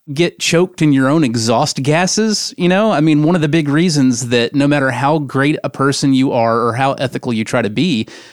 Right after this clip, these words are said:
it kinda sucks to, you know, date people at work as a normal practice is you still have to work with them if and when you break up. And that can be difficult and that can be really unpleasant. And that's why splitting those things off is a good idea.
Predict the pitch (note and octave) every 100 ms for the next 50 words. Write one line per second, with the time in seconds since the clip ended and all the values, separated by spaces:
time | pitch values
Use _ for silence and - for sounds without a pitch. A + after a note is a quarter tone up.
0 | - D3 D3+ D3+ A#2+ - B2+ B2 - A#2+
1 | A2 - A#2 G#2+ A2 A#2+ - C3+ B2 A2+
2 | - A#2+ B2 A2+ C#3+ C#3 A#2+ A#2+ A#2+ A2
3 | G2 C3 F3+ - A2 - C3 G#2+ C#3+ E3
4 | - D#3+ C3+ C3+ - A#2 G#2+ C3 F3 -
5 | A2+ - A2+ G#2 G#2 - - - _ _
6 | _ - E3+ D#3+ C#3+ A#2+ A#2 C#3 A#2+ A#2+
7 | A#2 A2 G3+ F#3+ - - B2 G#2+ A#2+ C#3+
8 | - - B2+ G#2+ G2+ C#3+ - - A2 G2+
9 | G#2+ A#2+ D3 - B2+ A2 G2+ C3+ B2+ A2
10 | G#2+ D3 F3 B2 - C3+ C#3 E3 F3 C#3
11 | C3 C3+ B2+ - - - _ - - -
12 | G#3+ D#3 D3 - D3 A#2+ B2+ C3 - -
13 | - B2 A#2+ A#2+ G2+ G2 A2+ F2 -